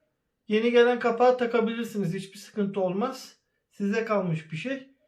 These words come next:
Bu şekilde kapaklarımız kesinlikle yine camdır. Dokusu falan orijinalindeki gibidir. Huawei yazısı yazmaktadır. Şuradaki yazılar yazmaktadır.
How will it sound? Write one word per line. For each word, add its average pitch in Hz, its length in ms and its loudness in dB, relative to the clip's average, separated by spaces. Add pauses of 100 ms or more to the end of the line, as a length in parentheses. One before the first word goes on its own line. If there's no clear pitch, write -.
(420)
Bu 233 100 -2
şekilde 220 400 -4
kapaklarımız 220 680 -4
kesinlikle 226 520 -4
yine 214 200 0
camdır. 202 640 0 (460)
Dokusu 196 380 -2
falan 226 280 -2
orijinalindeki 214 760 0
gibidir. 180 580 -4 (500)
Huawei 214 600 2
yazısı 196 400 -4
yazmaktadır. 175 920 -2
Şuradaki 196 480 -2
yazılar 190 440 0
yazmaktadır. 165 760 -2